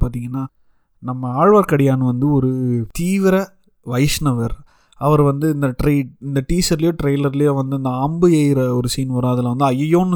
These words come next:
சொல்லிட்டாரா நாராயண். மத்த, ஆ, எடிஷன்ஸ்ல, அதாவது மத்த மலையாளம், தெலுங்கு, மத்த லாங்குவேஜ்லலாம் வந்துட்டு அவர் நாராயணன்னு சொல்றாரு. தமிழ் வந்து ஐயோன்னு சொல்றாரு. ஏன் வந்து அவர் ஐயோன்னு சொல்றாரு? ஆ, இது வந்து தமிழ் இந்துக்களுக்கு செய்யும் இது, இது வந்து திராவிடத்தினால வந்து இந்த மாதிரி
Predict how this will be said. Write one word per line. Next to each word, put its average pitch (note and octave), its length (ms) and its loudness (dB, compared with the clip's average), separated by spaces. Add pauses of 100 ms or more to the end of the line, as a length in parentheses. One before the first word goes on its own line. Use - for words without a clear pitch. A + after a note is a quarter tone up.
(100)
சொல்லிட்டாரா C3 480 -2
நாராயண். C3+ 520 -4
மத்த, C3+ 440 -4 (220)
ஆ, C#3 120 -2
எடிஷன்ஸ்ல, C#3 640 2
அதாவது B2+ 280 0 (300)
மத்த A#2+ 360 -2
மலையாளம், B2 560 -2
தெலுங்கு, B2 640 -2 (380)
மத்த B2+ 240 -4
லாங்குவேஜ்லலாம் C3+ 720 0
வந்துட்டு C3 140 0
அவர் C3 180 2
நாராயணன்னு B2 460 -2 (100)
சொல்றாரு. A#2+ 180 -4
தமிழ் C3 300 -4
வந்து C3+ 180 -2
ஐயோன்னு C3 500 2
சொல்றாரு. B2 320 0
ஏன் B2 180 -4
வந்து C#3 200 0
அவர் B2 200 2
ஐயோன்னு C3+ 400 0 (100)
சொல்றாரு? A#2+ 360 -6 (340)
ஆ, B2 160 -2
இது C3+ 180 2
வந்து C3+ 640 2
தமிழ் D3 300 2
இந்துக்களுக்கு C#3 540 0
செய்யும் B2 420 -2
இது, A#2+ 460 -2
இது B2+ 200 2
வந்து B2+ 260 -2
திராவிடத்தினால C3 720 0
வந்து B2 180 -2
இந்த B2 120 -4
மாதிரி A#2+ 240 -4